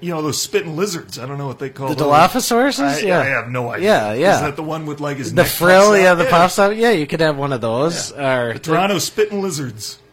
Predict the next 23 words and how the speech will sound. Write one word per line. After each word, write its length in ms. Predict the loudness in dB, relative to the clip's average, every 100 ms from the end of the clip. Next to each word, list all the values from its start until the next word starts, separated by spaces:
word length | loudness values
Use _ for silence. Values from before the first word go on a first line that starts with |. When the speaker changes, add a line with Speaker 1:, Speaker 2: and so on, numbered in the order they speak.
| _ _
Speaker 2:
That 160 | 0 0
works. 400 | 0 -2 -2 -2
Speaker 1:
Yeah. 380 | -2 -2 -2 -4 -2
Speaker 2:
Yeah. 220 | -2 -2 -8 -6
Maybe 220 | -2 0
that's 220 | 0 0
what 100 | -2
Vancouver 480 | -2 -4 -4 -6 -6
should 200 | -8 -10
have 100 | -12
been. 240 | -16 -16 -20 -20 -20 -18
<laughs> 80 | -18 -16 -16 -16 -16 -14 -12 -12 -12 -14 -14 -14 -16 -18 -18 -18 -18 -20 -18 -20 _ _ -8 -8 -6 -8 -10 -12 -12 -12 -12 -12 -12 -12 -12 -16 -10 -10 -10 -18 -20 -20 -18 -16 -16 -16 -16 -16 -16 -16 -12 -8 -2
Speaker 1:
Ryan 240 | 2 4 4
likes 240 | 0 -2
the 60 | -6
la-, 120 | -6
Andrew 520 | -6 -4 2 2 2
Speaker 2:
Uh, 80 | -2
Speaker 1:
Luck 140 | -4
laugh. 260 | -6 -6 0
Speaker 2:
there 140 | 2
we 120 | 4 4
go. 300 | 2 2